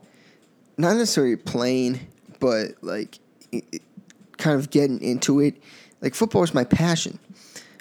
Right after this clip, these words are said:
Um, you know, I love it so much, and, you know, I wanna work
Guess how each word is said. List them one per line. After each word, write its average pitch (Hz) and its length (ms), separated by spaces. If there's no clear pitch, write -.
Um, 107 460
you 143 140
know, 101 180
I 139 120
love 139 380
it 113 140
so 131 280
much, 123 600
and, 123 400
you - 100
know, - 100
I - 140
wanna 131 360
work 110 500